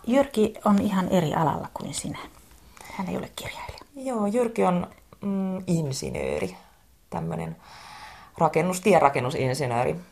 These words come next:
Speaker 2: suunnittelija. Mutta en mä tiedä, jos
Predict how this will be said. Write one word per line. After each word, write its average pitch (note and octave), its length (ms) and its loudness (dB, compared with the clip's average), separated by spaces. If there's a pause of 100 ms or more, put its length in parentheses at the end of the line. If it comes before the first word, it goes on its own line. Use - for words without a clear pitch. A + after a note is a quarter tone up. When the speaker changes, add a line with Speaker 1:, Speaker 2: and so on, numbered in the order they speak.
(680)
Speaker 2:
suunnittelija. C#3 800 -4 (1300)
Mutta D#2+ 420 -2 (600)
en - 120 -8
mä D3 80 -6
tiedä, E3+ 260 2
jos D3+ 300 4